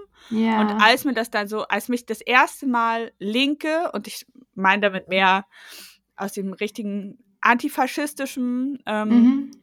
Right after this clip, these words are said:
Speaker 2: nicht so diese Öko-Linken, <laughs> sondern eher aus diesem
Speaker 1: Ja.
Speaker 2: radikal antifaschistischen Spektrum mit diesen, mit meinem Waldorf-Background konfrontiert <laughs> haben.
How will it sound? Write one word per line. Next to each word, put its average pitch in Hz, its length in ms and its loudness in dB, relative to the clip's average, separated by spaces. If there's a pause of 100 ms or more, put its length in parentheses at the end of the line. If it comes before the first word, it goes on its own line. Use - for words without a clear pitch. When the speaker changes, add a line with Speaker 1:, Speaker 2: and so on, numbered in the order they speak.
(440)
Speaker 2:
nicht 247 220 4
so 302 60 2
diese 226 220 2
Öko-Linken, 302 840 2 (120)
<laughs> 262 180 -2
sondern 196 40 -10
eher 240 260 0
aus 220 140 -4
diesem 214 320 -8
Speaker 1:
Ja. 226 400 0
Speaker 2:
radikal 226 580 2
antifaschistischen 233 1040 -4
Spektrum 233 720 -2 (300)
mit 220 180 0
diesen, 208 500 -4 (520)
mit 220 200 -2
meinem 214 460 2 (140)
Waldorf-Background 214 1120 0
konfrontiert - 800 -4
<laughs> - 40 -10
haben. 302 360 -10